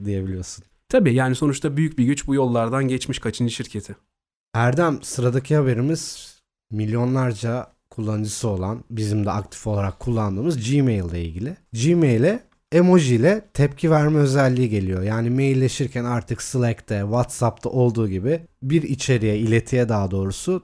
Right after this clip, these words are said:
Speaker 1: tek bir emoji ile cevap vermek Android kullanıcılarının hizmetine sunuldu. I O S, benim gibi I O S ve işte web kullanıcılarının bir süre daha beklemesi gerekecek.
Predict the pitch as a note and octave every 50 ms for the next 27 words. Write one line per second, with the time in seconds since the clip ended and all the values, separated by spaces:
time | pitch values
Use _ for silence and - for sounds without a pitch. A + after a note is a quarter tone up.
0 | - - - B3 B3 - B2+ A#2 A#2+ A#2 A#2 A2+ G#2+ F#2 G#2+ A2+ C#3 D#3 C3+ A#2
1 | B2 A#2 A#2 A2+ - - G#2+ G#2 G2 F#2+ F#2+ G2+ A2+ C#3 D3 - _ _ _ _
2 | _ _ - A#2+ A#2+ A#2 A#2 A2+ A2+ A#2 A#2+ A#2 - - - - A2+ G#2 G2+ G2+
3 | F#2+ F2+ F#2+ G2 G2 F#2+ G2 A#2 A#2+ G#2 G2 F#2 - - D3+ F3+ - - - B2+
4 | A#2 A2+ G2+ F#2 F2 F2+ E2 - _ _ _ _ _ _ - G#2+ B2+ C3+ C3 A#2
5 | A2 G#2+ - - - - - - A#2 A#2 A2+ A#2 A2 G#2+ G2+ A2 G#2+ G#2+ G#2 G2+
6 | G#2 G2+ - - - G#2+ G#2+ G#2 F#2+ - - - A2 G2+ A2+ A2+ G#2 - - -
7 | A2 G2+ G2 F#2 F#2 E2+ F2+ F2 F#2 F#2+ A2+ C3+ C3+ B2 B2 - - F2+ F2+ E2+
8 | G2+ C3 C#3 A2+ G#2+ G2+ - - G#2 G2 F#2+ - - F2 F#2 F2+ E2+ E2 - -
9 | - - F3 -